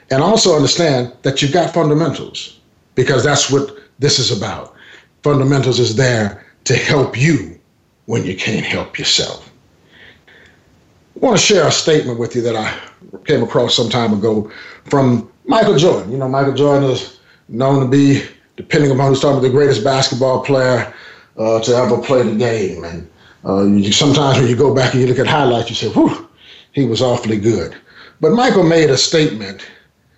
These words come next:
that really caught my eye. And I think it's something that can remind us that when we're down, we can get back up. And this is what Michael Jordan said. He said, "I've missed more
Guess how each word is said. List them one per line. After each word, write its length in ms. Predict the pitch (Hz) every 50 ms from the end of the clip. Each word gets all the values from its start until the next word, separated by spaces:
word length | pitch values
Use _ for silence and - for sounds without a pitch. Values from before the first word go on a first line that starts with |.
| _ _ _ _
that 180 | - 139 143 127
really 460 | 127 160 170 160 156 147 143 135 -
caught 340 | - - - 160 147 139 135
my 140 | 135 131 127
eye. 240 | 117 123 127 127 131
And 80 | 147
I 80 | 165 160
think 260 | - 208 202 147 160
it's 140 | 151 - -
something 400 | - 156 147 139 - 135 131 127
that 260 | 131 127 120 - - - - - - -
can 220 | - - 147 135 131
remind 480 | 127 123 135 147 151 151 139 131 123
us 160 | 127 120 -
that 140 | 139 123 113
when 160 | 143 139 139
we're 180 | 147 147 139 139
down, 680 | 151 180 185 170 147 135 127 117 107 107 107 107 104 107
we 140 | 131 147 139
can 380 | 143 - 160 156 135 127 120
get 200 | 113 127 107 98
back 240 | 98 110 101 - -
up. 220 | 107 82 73 - - _ _ _ _ _ _ - - - - _ _ _ -
And 100 | 117 135
this 140 | 156 156 151
is 100 | 143 143
what 100 | 143 135
Michael 240 | 135 131 123 127 113
Jordan 360 | 104 127 120 117 107 104 107
said. 400 | - 107 92 71 57 - - - _ _ _ _ _ _ _ _ _ _ _ _ _ _ _ _ _ _ _ _ _ _ - - - _ _ _ -
He 80 | 151
said, 160 | 147 190 175
"I've 180 | 165 156 151 160
missed 260 | 180 202 - - 175
more 440 | 175 180 180 175 165 156 143 131